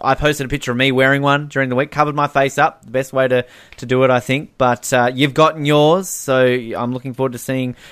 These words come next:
what you look like in one too. But, um, it's, it's very exciting, exciting piece of memorabilia that, uh, we can officially say is exclusive. It's never been done before, and something to, I guess, celebrate the, the season that was Whalers Way Season one Australian Survivor.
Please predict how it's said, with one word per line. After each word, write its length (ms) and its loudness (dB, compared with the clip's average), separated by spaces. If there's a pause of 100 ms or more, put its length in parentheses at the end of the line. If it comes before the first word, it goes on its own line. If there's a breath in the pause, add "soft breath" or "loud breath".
(140 loud breath)
what 160 -8
you 140 -2
look 160 -4
like 320 0
in 240 -4
one 240 0
too. 340 -2
But, 220 0
um, 200 0
it's, 140 -10
it's 160 -12
very 160 0
exciting, 400 0
exciting 560 -4 (460 loud breath)
piece 260 -2
of 100 -4
memorabilia 760 0
that, 320 -2
uh, 180 2
we 140 0
can 160 -4
officially 480 -4
say 260 4
is 80 -2
exclusive. 560 -2
It's 140 -14
never 240 0
been 240 -2
done 180 2
before, 500 -2
and 360 -6 (340 soft breath)
something 420 -6
to, 200 0
I 80 4
guess, 160 -2
celebrate 800 0 (520 soft breath)
the, 440 -4
the 120 -8
season 440 -6
that 100 -6
was 300 -2
Whalers 420 0
Way 200 0
Season 360 -6
one 220 -4
Australian 400 -6
Survivor. 500 -6